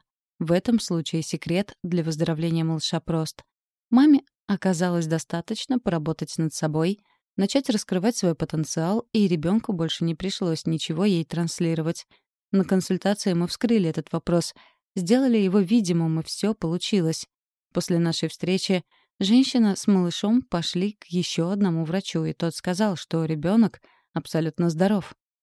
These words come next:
Каждый человек, независимо от веры и национальности, должен развиваться. Даже самый богатый должен постоянно что-то делать в этом мире и творить. Социальный генокод. Мы постоянно ищем в окружении подтверждения своим невежеством.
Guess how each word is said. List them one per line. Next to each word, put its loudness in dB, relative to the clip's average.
Каждый 4
человек, 2
независимо 2
от -8
веры 2
и -2
национальности, 0
должен 2
развиваться. -2
Даже 0
самый 0
богатый -2
должен -2
постоянно 0
что-то -4
делать 2
в -4
этом -2
мире 0
и -14
творить. -4
Социальный 4
генокод. 0
Мы 4
постоянно 4
ищем 2
в -2
окружении 2
подтверждения 0
своим -2
невежеством. 0